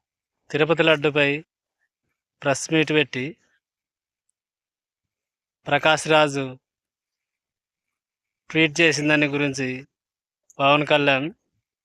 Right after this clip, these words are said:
మాట్లాడినాడు. ఆ పవన్ కళ్యాణ్ మాట్లాడిన తర్వాత ప్రకాష్ రాజు ఒక వీడియో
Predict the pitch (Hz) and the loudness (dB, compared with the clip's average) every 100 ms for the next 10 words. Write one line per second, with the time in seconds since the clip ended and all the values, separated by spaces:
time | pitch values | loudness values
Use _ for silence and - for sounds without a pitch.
0 | _ _ _ _ _ 135 139 135 143 131 | _ _ _ _ _ 0 0 4 2 2
1 | 120 113 _ _ _ _ _ _ _ _ | -4 -8 _ _ _ _ _ _ _ _
2 | _ _ _ _ _ _ _ _ _ _ | _ _ _ _ _ _ _ _ _ _
3 | _ _ _ _ _ _ _ _ - 151 | _ _ _ _ _ _ _ _ -14 -8
4 | 139 143 147 160 160 160 160 156 151 147 | -2 2 4 4 2 4 4 4 2 2
5 | 151 147 143 143 139 131 131 131 - _ | 2 2 2 2 2 0 -8 -10 -18 _
6 | _ _ _ _ _ _ _ _ _ _ | _ _ _ _ _ _ _ _ _ _
7 | _ _ - 143 160 151 165 156 151 143 | _ _ -4 0 2 2 4 4 4 0
8 | 147 143 143 147 127 135 | 0 0 0 0 -2 -6